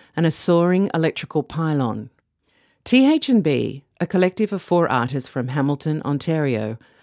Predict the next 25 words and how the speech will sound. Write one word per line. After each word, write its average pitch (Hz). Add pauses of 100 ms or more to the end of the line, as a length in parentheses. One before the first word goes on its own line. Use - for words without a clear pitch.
(160)
named 190
after 156
the 147
former 156
Toronto 147
Buffalo 139
Hamilton 139
Railway, 131 (440)
had 175
pushed 262
and 262
pulled 143
a 135
heavy 160
blue 143
wooden 139
crate 117
on 139
wheels 123
along 147
the 202
trail 113
with 131
the 131
walkers. 127